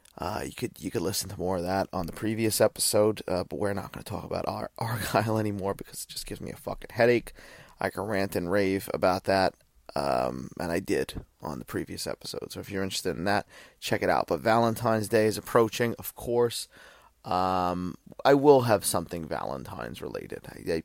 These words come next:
teased in the last episode as well. Uh, but yeah, Valentine's Day, fun times. There's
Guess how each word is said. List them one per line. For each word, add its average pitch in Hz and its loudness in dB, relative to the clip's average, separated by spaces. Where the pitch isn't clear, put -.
teased - -10
in 73 -8
the 92 -12
last 95 -8
episode - -8
as - -12
well. 110 6
Uh, 50 -2
but 101 0
yeah, 165 -4
Valentine's 104 -4
Day, 107 4
fun 95 -6
times. 95 -2
There's 139 0